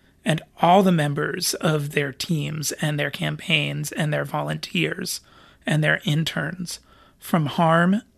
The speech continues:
and deception. May they serve you and our country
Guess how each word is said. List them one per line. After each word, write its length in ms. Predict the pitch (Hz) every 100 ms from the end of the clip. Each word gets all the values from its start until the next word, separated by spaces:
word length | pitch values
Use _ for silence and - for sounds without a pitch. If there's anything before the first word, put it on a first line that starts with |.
| _ -
and 160 | 156
deception. 640 | 143 - - 135 - - 170 - _ _ _ _ _ _ _ _ _ _ _ _ _ _ _ _ _ _ _ _ _ _ -
May 140 | 170
they 140 | 160
serve 360 | 151 - 170 151
you 540 | 147 160 185 226 330 - _ _ _ _ _
and 180 | - 160
our 140 | 156
country 760 | 143 - 175 170 - 190 196 240